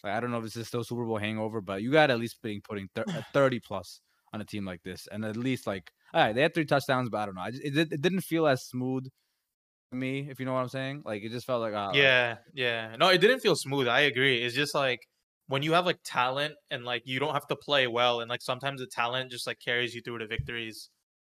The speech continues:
Speaker 2: That's what they had here, in my opinion.
Speaker 1: Yeah, I think the Jets are just waiting for, uh, Zach Wilson to come back and just develop him at this
Speaker 2: Yeah, they
Speaker 1: point.
Speaker 2: need him back. Uh, but, I mean,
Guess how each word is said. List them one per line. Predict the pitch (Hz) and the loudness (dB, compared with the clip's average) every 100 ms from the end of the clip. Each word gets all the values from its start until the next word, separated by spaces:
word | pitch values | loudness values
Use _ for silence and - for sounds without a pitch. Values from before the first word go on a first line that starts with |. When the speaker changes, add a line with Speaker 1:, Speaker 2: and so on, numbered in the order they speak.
| _ | _
Speaker 2:
That's | 135 135 | -4 -4
what | 151 | -2
they | 127 | 0
had | 113 | 0
here, | 110 110 | -2 -8
in | 107 | -8
my | 104 110 | -8 -12
opinion. | - 113 110 104 _ _ _ - | -12 -14 -14 -16 _ _ _ 0
Speaker 1:
Yeah, | 104 | 2
I | 107 | 4
think | 139 | 4
the | 127 | 6
Jets | 120 117 117 | 6 4 0
are | |
just | 110 101 | -2 0
waiting | 101 107 107 | 2 4 2
for, | 104 - 98 95 | -2 -2 0 2
uh, | 90 90 | 2 2
Zach | 90 98 92 | 2 2 2
Wilson | 95 95 - 92 87 | 0 -2 -2 -6 -6
to | - | -8
come | - 92 | -6 -2
back | 92 92 95 - _ _ _ - | 0 0 -2 -8 _ _ _ -6
and | 98 | -4
just | 90 | -2
develop | 101 92 92 87 | 0 2 2 2
him | 90 | -2
at | 87 | 2
this | 151 | 4
Speaker 2:
Yeah, | 151 | 4
they | 143 | 4
Speaker 1:
point. | 185 | 2
Speaker 2:
need | 196 143 | 2 0
him | 131 | -2
back. | 113 110 110 - _ | -4 -4 -6 -8 _
Uh, | 120 110 107 | -8 -6 -4
but, | 123 160 | -2 0
I | 170 | 0
mean, | 190 180 | -2 -4